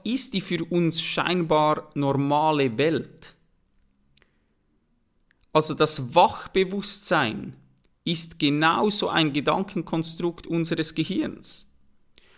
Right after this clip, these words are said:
Woher wollen wir wissen, dass wir nicht schlafen? Woher weißt du jetzt, dass du wach bist? Weißt du das wirklich?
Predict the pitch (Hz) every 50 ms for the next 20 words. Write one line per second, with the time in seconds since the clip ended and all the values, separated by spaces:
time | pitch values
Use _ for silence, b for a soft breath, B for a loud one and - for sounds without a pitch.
0 | b b b - 147 147 202 240 254 185 156 185 190 233 339 - - 302 165 151
1 | 151 170 185 208 214 202 180 160 165 160 151 135 160 190 - - - - - 190
2 | 190 170 160 165 165 165 - 175 180 185 202 196 - - 196 180 - 302 - -
3 | - - 113 - - - 131 139 151 196 220 247 254 170 196 220 226 226 208 156
4 | 156 180 208 226 240 - - - - 185 165 139 160 202 226 202 - - - -
5 | - - - - - - 160 156 160 175 165 160 175 196 220 - - - - -
6 | - - - - - _ - _ _ _ _ _ _ _ _ _ _ _ _ -
7 | - 214 - 220 - - 311 - - - 214 180 190 170 170 - 156 233 349 -
8 | - - - - - - - - -